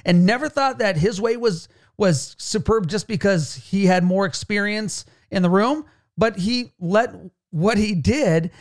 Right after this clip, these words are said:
and the things that he lived by speak for themselves, right? What, what he was doing was speaking so loud, he didn't really have to say anything.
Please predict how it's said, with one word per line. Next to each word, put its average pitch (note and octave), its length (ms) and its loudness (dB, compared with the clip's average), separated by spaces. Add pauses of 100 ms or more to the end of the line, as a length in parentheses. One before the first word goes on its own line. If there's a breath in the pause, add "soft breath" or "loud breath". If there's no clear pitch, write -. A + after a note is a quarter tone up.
(240 loud breath)
and F3+ 140 4
the F3+ 60 0
things G3+ 300 -2
that F#3 220 2
he D#3+ 160 0
lived A3 280 0
by D3 340 0 (140)
speak - 320 -6
for F#3+ 100 -6
themselves, F3+ 600 -2
right? F#3 220 0
What, F#3+ 200 -2
what F3 200 -2
he G3 100 -2
was G#3+ 160 -2
doing A3 340 -2
was D#3 140 -2
speaking F#3+ 320 -6
so F3 140 -4
loud, A3 180 0
he G#3+ 100 0
didn't B3+ 160 -2
really B3+ 160 -2
have B3 120 -6
to C4 80 -12
say C4+ 280 -8
anything. G3+ 520 -4